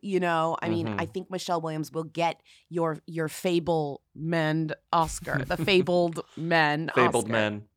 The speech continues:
Speaker 2: No, he's the Fable Man.
Speaker 1: Uh,
Speaker 2: He's the movie director.
Speaker 1: although
Speaker 2: He makes
Speaker 1: my
Speaker 2: fables.
Speaker 1: one thing about the, the Fabelman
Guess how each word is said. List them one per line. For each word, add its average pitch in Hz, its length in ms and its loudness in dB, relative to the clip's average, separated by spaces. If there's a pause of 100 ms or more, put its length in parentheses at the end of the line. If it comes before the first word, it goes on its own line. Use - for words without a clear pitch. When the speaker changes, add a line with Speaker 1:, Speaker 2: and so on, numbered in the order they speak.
Speaker 2:
No, 185 120 2
he's 170 160 0
the - 80 -4
Fable 180 300 2
Man. 92 200 -2
Speaker 1:
Uh, - 60 4
Speaker 2:
He's 123 120 -2
the 135 80 -2
movie 139 200 0
director. - 240 2
Speaker 1:
although 302 220 8
Speaker 2:
He 285 80 6
makes 262 120 4
Speaker 1:
my 277 120 10
Speaker 2:
fables. 311 200 8
Speaker 1:
one 339 80 4
thing 247 160 2
about 196 340 4
the, 185 340 2
the 180 120 -4
Fabelman 170 800 0